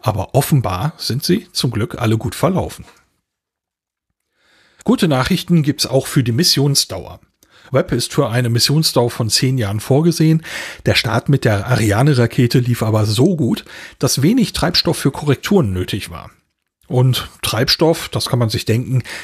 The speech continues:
das ist einer der größten limitierenden Faktoren für die Lebenszeit des Teleskops. Und nun vermutet man, dass der Treibstoff für zwanzig Jahre reichen könnte.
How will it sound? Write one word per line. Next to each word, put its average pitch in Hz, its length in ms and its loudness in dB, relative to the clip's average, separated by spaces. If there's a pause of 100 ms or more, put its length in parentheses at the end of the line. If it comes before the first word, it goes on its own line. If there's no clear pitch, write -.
(100)
das - 160 -4
ist - 140 -4
einer 117 220 2
der 104 120 2
größten 123 480 2
limitierenden 117 680 2
Faktoren 123 540 0
für 135 160 0
die 120 120 2
Lebenszeit 117 640 2
des - 140 -2
Teleskops. - 680 -2 (540)
Und 127 140 0
nun 185 160 2
vermutet 180 480 2
man, 160 240 2
dass 127 180 0
der 104 140 0
Treibstoff - 640 -2
für - 160 -2
zwanzig - 440 0
Jahre 92 320 -6
reichen 104 280 -4
könnte. - 320 -12